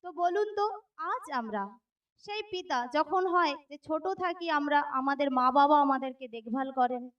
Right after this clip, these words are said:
যখন তাদের বয়স হয়ে যায় কি করে? আমরা তাদের দেখভাল করি, তাই তো? তো যদি পরমাত্মা আমাদের বাবা হন, তো তার জন্য আমরা কি দায়িত্ব কর্তব্য পালন করছি? মনে করুন ভগবান সে বুড়ো হয়ে গেছে, আমি তার সন্তান, এখন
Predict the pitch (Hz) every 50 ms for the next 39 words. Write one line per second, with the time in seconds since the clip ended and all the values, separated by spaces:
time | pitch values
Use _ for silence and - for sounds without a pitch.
0 | _ _ _ _ _ _ _ 311 339 320 370 403 403 403 359 294 294 294 392 415
1 | 415 370 370 359 359 359 370 370 - 359 320 285 262 220 226 220 269 440 - _
2 | _ _ _ _ _ _ _ _ _ _ _ _ _ _ _ _ _ 359 359 311
3 | 349 349 349 480 605 - _ _ _ _ _ _ _ _ _ _ _ _ _ _
4 | _ _ - 247 269 285 330 427 440 - 330 - 262 233 240 240 208 196 202 196
5 | 220 226 185 185 - 185 175 190 196 - 262 320 339 320 269 196 _ _ _ _
6 | _ _ _ _ _ _ _ _ _ _ _ _ - 403 392 370 381 - - -
7 | 330 330 339 427 480 494 466 440 403 392 381 392 381 403 392 403 349 370 370 359
8 | 320 302 302 302 320 320 320 320 311 247 247 233 233 233 277 320 339 320 302 262
9 | 220 175 180 - _ _ _ _ _ _ _ _ _ _ _ _ 359 370 - -
10 | 330 320 339 370 - 359 392 392 381 381 381 - 311 320 320 320 339 349 349 349
11 | - _ - 381 403 294 302 269 269 262 269 262 262 247 240 233 226 233 233 240
12 | 220 214 214 - 220 208 202 196 196 196 185 202 196 - - 277 311 349 370 381
13 | 339 339 330 302 277 269 311 277 269 294 294 302 294 302 294 277 226 233 269 262
14 | 247 254 233 202 196 190 202 202 - 220 233 254 277 285 269 285 311 - - 254
15 | 226 214 214 208 220 214 196 190 185 - 214 233